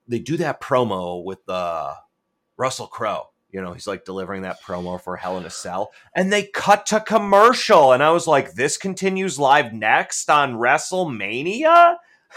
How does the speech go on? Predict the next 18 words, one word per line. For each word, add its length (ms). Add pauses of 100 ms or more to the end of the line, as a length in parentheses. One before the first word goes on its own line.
(240)
Like, 220
they 100
come 280
back, 260
and 80
it's 140
like, 240 (180)
I 80
thought 240
I 100
would 120
have 80
missed 180
somebody's 340
entrance 440
at 160
this 160
point. 300